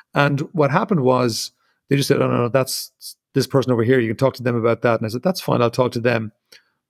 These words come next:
But I said, "You never review your financials." "No, no, no, no." And eventually, after a few conversations,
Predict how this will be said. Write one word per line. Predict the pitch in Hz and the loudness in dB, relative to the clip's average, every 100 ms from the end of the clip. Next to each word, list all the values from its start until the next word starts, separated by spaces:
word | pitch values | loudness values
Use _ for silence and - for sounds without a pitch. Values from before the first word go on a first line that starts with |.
| _ | _
But | 127 120 | -2 0
I | |
said, | - 120 | 0 0
"You | 120 165 | 0 0
never | 131 127 139 | 0 0 2
review | 214 226 202 | 2 0 2
your | 180 | 0
financials." | 147 131 123 117 113 104 | 2 0 0 -2 -6 -4
"No, | 123 123 | -2 0
no, | 117 | 0
no, | 113 | -2
no." | 110 101 - | -4 -8 -10
And | - 139 175 | -8 -8 -4
eventually, | 135 185 220 202 | 0 0 2 2
after | 135 - 127 117 - _ - | 2 4 2 2 -2 _ -12
a | |
few | - 180 | -2 0
conversations, | 147 127 113 113 - 113 - | 0 0 0 0 -2 -8 -10